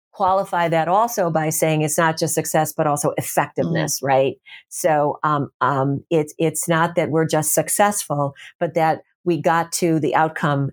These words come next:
Speaker 1: that we needed to get at. So these five aspects of the model are broken out, uh, in, in,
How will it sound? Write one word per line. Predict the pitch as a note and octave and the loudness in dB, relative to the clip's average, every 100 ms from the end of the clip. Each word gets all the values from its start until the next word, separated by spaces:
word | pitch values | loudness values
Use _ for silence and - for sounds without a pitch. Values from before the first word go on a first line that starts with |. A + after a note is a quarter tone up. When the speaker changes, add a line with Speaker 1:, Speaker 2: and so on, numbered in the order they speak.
| - | -2
Speaker 1:
that | D3 C#3+ | -2 -2
we | - D3 C#3+ D3 | 0 0 0 0
needed | D3+ C#3+ C#3 | 0 0 -2
to | |
get | - C#3 C#3 | 0 2 4
at. | A2 - - - - | 2 0 -4 -16 -12
So | - G3 | -2 0
these | F3+ G#3 G3+ | 2 0 -2
five | - A#3 B3 B3+ - | 0 0 2 0 0
aspects | G3 G3+ - F#3+ - | 0 0 0 -2 0
of | D#3+ | 0
the | |
model | D#3+ D#3+ D#3+ D#3+ | 2 2 2 2
are | D3+ | 0
broken | E3 D#3+ D#3 D3 | 2 0 2 0
out, | C#3+ - - | 0 -2 -2
uh, | D3 C#3+ - | -2 -2 -2
in, | C#3+ C3+ | -4 -2
in, | D3 D3 | -2 -2